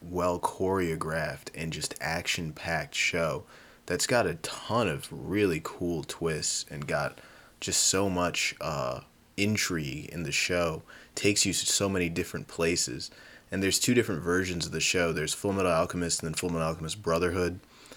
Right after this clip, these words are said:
I'm not exactly sure what's different about those. I would say if you're a fan of the show, watch Brotherhood because Brotherhood is on Netflix and it's got the entire show. I think the original Fullmetal Alchemist, uh, you would have to probably buy it to get every single episode.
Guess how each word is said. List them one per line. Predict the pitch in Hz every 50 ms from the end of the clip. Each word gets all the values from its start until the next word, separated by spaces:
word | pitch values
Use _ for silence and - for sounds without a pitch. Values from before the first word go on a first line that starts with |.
| - - - -
I'm | - 87
not | 87 87 90 92
exactly | 90 82 87 87 87 85 - 85
sure | - - - 87 82
what's | 82 82 80 -
different | - 85 85 - - 90 85
about | 82 85 85 85 82 - 85
those. | 85 85 87 85 85 87 82 -
I | - 76 80
would | 82 82 80
say | - - - 82 82 82 82 82 82 -
if | - 73 - - 71
you're | 71 80
a | -
fan | - - 85 85 85 85
of | 82
the | 80
show, | 76 - - 85 82 82 80 80 82 85 - - - - - - - - -
watch | 80 82 82 78 - -
Brotherhood | - 78 76 - 85 85 82 85 85 85 85 85 -
because | - 73 - 85 80 78 78 78 - -
Brotherhood | - 85 82 82 82 80 85 82 80
is | 80 80 78 - -
on | - 80 80 80
Netflix | 82 85 - - - 90 85 82 78 - -
and | 82 76 67 -
it's | - - -
got | - 82 78 -
the | 82 73
entire | 71 73 - - - 80 80 78 80
show. | 78 - - 78 80 85 87 80
I | 82
think | 80 - 85 82 80 - - - - - - - - -
the | 87 87
original | 85 90 90 82 82 87 82
Fullmetal | - - 95 87 82 82 78 73
Alchemist, | 76 80 80 - 87 85 80 82 - - - - -
uh, | 73 80 76 73 71 73 - - - _ -
you | - 87 87 85 87
would | 85 85
have | 85 82 80
to | - 82
probably | - - 85 80 82 80 78
buy | 80 - 78 78 78 78
it | 78 78 73 -
to | - - 80
get | 82 76 78
every | 78 78 - -
single | - - 87 82 76 67
episode. | 76 76 - - - - - 78 76 78 87